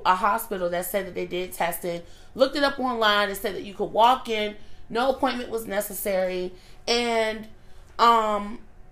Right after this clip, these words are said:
we were basically turned away because they said that they couldn't use our insurance. And it's like, whether you're in D C or Maryland, your insurance is your insurance. If I go out of town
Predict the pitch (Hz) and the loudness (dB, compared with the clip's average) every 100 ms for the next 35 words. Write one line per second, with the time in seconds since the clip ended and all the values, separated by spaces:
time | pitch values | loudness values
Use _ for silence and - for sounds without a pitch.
0 | - - 220 220 277 302 277 240 269 277 | -20 -12 -10 -2 0 4 4 4 0 -4
1 | 262 240 - 269 254 220 254 294 196 240 | -8 -6 -2 0 0 0 0 0 -2 2
2 | 220 208 208 214 220 247 233 208 214 220 | 2 2 -2 -2 0 -2 -2 -4 -4 -4
3 | - 269 262 220 214 - - - - - | -4 -4 -4 -8 -8 -10 -16 -20 -20 -20
4 | 165 180 240 220 220 - 226 214 208 202 | -12 -4 -4 -4 -8 2 6 6 6 0
5 | 208 - 392 320 - - - - - - | -4 -4 -2 -4 -6 -12 -12 -10 -10 -12
6 | - - - - 277 285 277 285 302 160 | -16 -18 -14 2 4 6 4 2 2 2
7 | - 208 247 311 294 254 285 - 254 196 | 2 0 0 0 -2 -2 -2 -2 -4 -4
8 | 240 254 269 240 226 196 196 240 247 208 | -6 -4 -4 2 2 2 0 0 -2 -4
9 | 202 208 254 240 - 254 254 220 202 208 | -4 -2 0 -2 -2 -2 -2 -4 -6 -4
10 | 220 196 - 277 196 165 208 - 233 277 | -6 -6 -4 -2 -2 -6 -6 2 2 2
11 | 240 269 - 247 226 - 247 254 202 185 | 2 2 4 0 0 -8 -4 -2 -2 -2
12 | 196 | -6